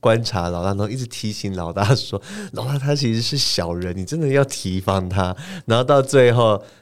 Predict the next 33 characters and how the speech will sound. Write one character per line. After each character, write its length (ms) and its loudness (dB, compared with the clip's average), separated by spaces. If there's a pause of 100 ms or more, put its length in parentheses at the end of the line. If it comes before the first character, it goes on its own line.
(100)
当 300 4 (200)
这 100 4
个 260 6
人 300 0
真 140 2
的 100 4
把 420 -4
老 220 -4
大 180 0
整 140 -2
个 60 -2
组 120 -8
织 120 -10
都 120 2
毁 260 -2
掉 220 -2
的 60 -4
时 80 -4
候， 80 -2
然 120 -4
后 140 2
他 120 2
又 60 4
要 160 6
花 260 0
一 120 -2
生 260 0
的 100 0
力 180 0
量 220 2
去 120 -2 (120)
报 240 2
复， 300 -2